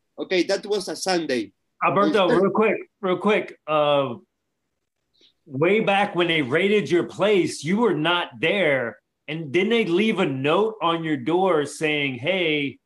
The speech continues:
Speaker 2: come talk to us at the police station"?
Speaker 1: No, they, they, they, they leave, they left that note to the, the, the people that, uh, are in, in charge of the cleaning and, uh, taking care of, of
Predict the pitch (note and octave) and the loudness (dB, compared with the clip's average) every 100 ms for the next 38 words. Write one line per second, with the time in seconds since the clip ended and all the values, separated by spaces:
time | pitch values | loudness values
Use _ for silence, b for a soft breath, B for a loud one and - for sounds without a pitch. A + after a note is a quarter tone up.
0 | _ E3+ E3 D3+ D3 D3+ - F3+ F3 D#3 | _ -8 -6 -4 -2 -2 -2 -4 -2 -4
1 | D3+ A#2+ D#3 F3+ - G#3 F#3+ G#3+ G3 _ | -8 -8 -8 -8 -8 -8 -6 -8 -10 _
2 | _ _ _ _ _ _ _ _ _ _ | _ _ _ _ _ _ _ _ _ _
3 | C#3 E3+ F#3 D#3+ B2+ - C#3 C#3+ D3 D3+ | -2 2 2 2 -4 -8 -4 -2 -2 -4
4 | B2+ - D#3 D3 B2+ _ - D3+ D3 C#3+ | -6 -4 -2 -2 -4 _ -4 0 0 0
5 | C#3+ C#3 A#2+ F2+ C3+ D3 C#3+ _ - D#3 | -2 -4 -6 -12 -16 -14 -14 _ -4 -2
6 | D3 E3+ A3+ E3 C#3+ D3 C3+ D3+ G#3+ G3 | 0 0 -2 -4 -4 -4 -2 -2 -2 -2
7 | F3+ F3 C#3+ F3+ G#3 G#3 F3 E3 - C#3 | -4 -4 -2 0 0 -2 -2 -4 -4 -4
8 | D3 - C3 C3+ C3+ F3+ F3 F3+ E3 D3 | -4 -6 -4 -4 -2 -6 -2 -2 0 -2
9 | C3+ - - B2+ A#2+ A#2+ D3 D#3+ C3+ C3 | -2 -8 -8 -6 -4 -2 -2 -2 -4 -2
10 | B2 A#2 A2+ - C3 B2 E3 E3 E3 - | -4 -4 -8 -14 -12 -4 0 0 -2 -12
11 | _ - C3 C3 - C3 D3+ E3 F3 F3 | _ -6 -4 -2 -2 -4 2 4 4 4
12 | F3+ F3+ - B2+ B2+ C3 B2 A#2 - - | 2 0 -6 -6 -4 -2 -4 -6 -10 -8
13 | A#2+ - D3+ D3+ D3 C3+ D#3 D#3 D3+ B2+ | -8 -4 -2 -2 -4 -2 0 2 2 -2
14 | - A#2+ | -8 -10